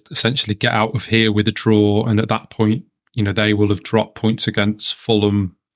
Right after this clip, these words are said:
Spurs, and us. You know, that's a, and, you know, particularly playing us at their place, I think it could potentially do harm for,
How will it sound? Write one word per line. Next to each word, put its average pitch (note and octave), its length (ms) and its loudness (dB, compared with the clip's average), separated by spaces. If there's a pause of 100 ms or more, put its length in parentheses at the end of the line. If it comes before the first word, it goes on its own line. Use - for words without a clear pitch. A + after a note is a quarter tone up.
(260)
Spurs, G2+ 460 0
and G#2+ 220 0
us. G#2+ 420 2
You A2+ 80 -2
know, G#2 80 0
that's - 260 0
a, G2+ 260 0
and, G#2 160 -2
you A2 100 2
know, G2+ 80 0
particularly G#2+ 420 -2
playing G#2 460 0
us F#2+ 140 -2
at A2 80 -4
their G2 180 0
place, - 440 -2 (420)
I A#2+ 60 -6
think - 220 -4
it A#2 40 0
could A#2 200 -8
potentially A#2 460 -2
do G#2 180 2
harm G2+ 340 0
for, G2+ 320 -4